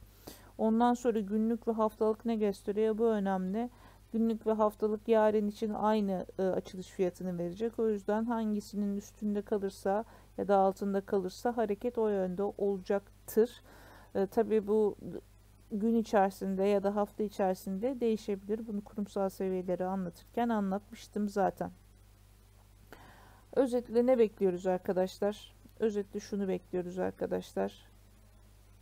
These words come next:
Açıyorum. İki saat, bir saat. Şurada range var. Ee,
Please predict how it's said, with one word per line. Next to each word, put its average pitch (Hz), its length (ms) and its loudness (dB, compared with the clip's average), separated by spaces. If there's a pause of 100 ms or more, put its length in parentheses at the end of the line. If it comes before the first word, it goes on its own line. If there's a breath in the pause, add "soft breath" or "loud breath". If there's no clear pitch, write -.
(140)
Açıyorum. 196 720 -2 (280)
İki - 200 -20
saat, 202 360 -4 (320)
bir 202 80 -8
saat. 190 440 -6
Şurada 208 500 -4
range 208 340 -2 (100)
var. 208 380 -4 (600 loud breath)
Ee, 196 880 2